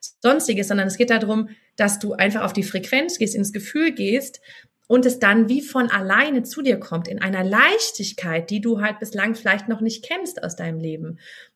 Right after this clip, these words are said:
Und an der Stelle muss ich sagen, das hört sich so leicht an, „Ja, ich empfang dann doch einfach, ne? Kannst du doch einfach nehmen, den tollen Job und das tolle Geld und das, äh, und die Freundschaften und die Beziehung. Komm, nimm doch alles, alles schön“, ja? Aber die meisten von uns kriegen extrem Stress da drauf,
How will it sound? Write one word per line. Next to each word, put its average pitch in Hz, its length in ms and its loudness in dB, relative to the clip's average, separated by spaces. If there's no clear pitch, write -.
Und 214 340 -4
an 202 140 0
der 233 180 4
Stelle 262 300 2
muss 240 160 0
ich 220 100 -2
sagen, 233 400 2
das - 280 -8
hört 220 260 2
sich 311 100 -6
so 220 80 -2
leicht 180 320 2
an, 220 140 2
„Ja, 202 100 2
ich 214 100 -2
empfang 269 380 2
dann 226 140 4
doch 180 120 0
einfach, 185 500 0
ne? 269 220 0
Kannst 220 200 0
du - 20 0
doch 185 80 2
einfach 185 220 0
nehmen, 285 340 6
den 202 140 2
tollen 202 220 0
Job 214 260 0
und 190 240 -6
das 208 160 -10
tolle 240 320 -2
Geld 175 560 6
und 320 260 -4
das, 277 320 -4
äh, 233 260 2
und 254 160 0
die 277 60 0
Freundschaften 170 840 0
und 359 240 -4
die 320 60 0
Beziehung. 196 560 -6
Komm, 311 140 -2
nimm 480 160 6
doch - 120 2
alles, 165 180 -2
alles 254 180 2
schön“, 302 360 2
ja? 214 200 2
Aber 220 140 4
die 226 60 6
meisten 247 360 4
von 226 120 0
uns 226 160 2
kriegen 294 180 0
extrem 277 460 0
Stress 415 440 -2
da 190 120 0
drauf, 156 500 -6